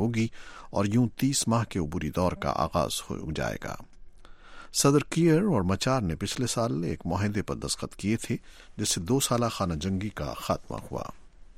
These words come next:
امریکہ کے وزیر دفاع ایش کارٹر نے پیر کے روز بغداد میں اعلان کیا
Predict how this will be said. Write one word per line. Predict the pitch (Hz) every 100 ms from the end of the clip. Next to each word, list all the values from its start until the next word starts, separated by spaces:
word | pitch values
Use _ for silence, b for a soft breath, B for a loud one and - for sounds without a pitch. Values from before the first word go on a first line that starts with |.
| - - - - - - - - - B B B B B B B -
امریکہ | 127 151 190
کے | 214 165
وزیر | 139 135
دفاع | 131 139 151 151
ایش | 135 123
کارٹر | - 127 131 185
نے | 147 92
پیر | 123 147
کے | -
روز | 82 78 71
بغداد | 98 - 123
میں | 107 73
اعلان | 62 64 67
کیا | - -